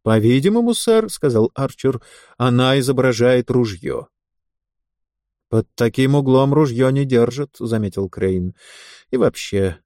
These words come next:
существо в подобной шляпе непременно промахнётся». «Прикажете приобрести новую шляпу, сэр?»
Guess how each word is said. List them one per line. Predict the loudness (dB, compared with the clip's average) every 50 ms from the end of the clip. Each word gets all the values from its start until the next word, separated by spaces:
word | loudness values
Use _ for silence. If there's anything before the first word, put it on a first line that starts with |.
| _ _
существо | -8 -8 -6 -2 -2 -2 -2 -2 -4 -2 0 0 -2
в | -2 -2
подобной | -4 -2 0 0 0 0 0 -4 -4
шляпе | -4 -2 -2 -2 -2 -2 -4 -8 -14 -14 -14 -14 -16 -16 _ _ _ _ _ _ _
непременно | 0 0 0 0 0 0 0 2 2 2 2 2 0 -2 -2 -4
промахнётся». | -4 -6 -6 -6 -6 -10 -16 -20 -20 -18 -14 -14 -14 -14 -14 _ _ _ _ _ _ _ _ _ _ _ _ _ _ _ _
«Прикажете | -2 0 0 0 2 2 0 0 2 2 0 -2 0 0 0 0 2
приобрести | 2 0 0 2 2 2 0 0 -2 -2 0 0
новую | 2 4 4 4 4 2 2 2
шляпу, | 0 0 0 2 2 0 -2 -4 -8
сэр?» | -6 -2 0 2 2 2 0